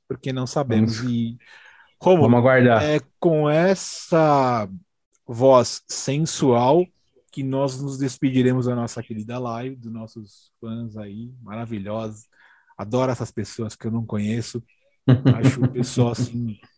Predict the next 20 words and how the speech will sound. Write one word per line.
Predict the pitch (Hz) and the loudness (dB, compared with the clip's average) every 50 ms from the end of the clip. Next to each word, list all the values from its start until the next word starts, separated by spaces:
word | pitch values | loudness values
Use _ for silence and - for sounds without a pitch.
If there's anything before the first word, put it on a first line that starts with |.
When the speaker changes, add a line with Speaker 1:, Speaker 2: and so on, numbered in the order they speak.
| _ _ _ - 104 | _ _ _ -20 -20
Speaker 1:
gente, | 101 101 107 120 131 131 127 | -14 -10 -8 -8 -8 -8 -8
vamos | 107 120 139 156 151 | -6 -6 -6 -4 -2
tomar | - 160 165 165 151 | -2 -2 0 0 0
uma, | 131 135 147 147 135 | 0 0 -2 -4 -6
todo | - 160 165 165 | -6 -4 -4 -4
mundo | 156 156 156 143 120 | -2 -2 -2 -2 -2
junto | 113 131 143 143 - 139 | -2 -4 -4 -4 -6 -6
numa | 131 123 123 120 123 123 | -6 -6 -6 -6 -6 -6
mão | 113 113 117 120 120 113 | -4 -4 -4 -4 -4 -6
aí. | 110 107 110 123 143 151 _ _ _ _ _ _ _ _ _ _ - _ _ _ _ _ _ _ _ _ _ _ - | -6 -6 -8 -8 -10 -12 _ _ _ _ _ _ _ _ _ _ -20 _ _ _ _ _ _ _ _ _ _ _ -14
E | 104 110 113 113 113 113 110 | -10 -8 -8 -6 -6 -8 -8
fim | - - 151 135 | -6 -6 -4 0
de | 120 139 | 2 2
ano | 139 139 | 2 2
chegando, | - - 127 120 135 139 | 0 0 0 2 2 2
vai | 139 139 | 2 0
ter | 131 135 | 0 -2
especial | 123 - - 120 - - 123 | -4 -2 -4 -4 -2 -2 -4
de | 113 120 | -2 -2
Natal. | 123 120 120 _ - 113 110 117 143 165 202 | -4 -4 -4 _ 0 2 2 2 2 0 -4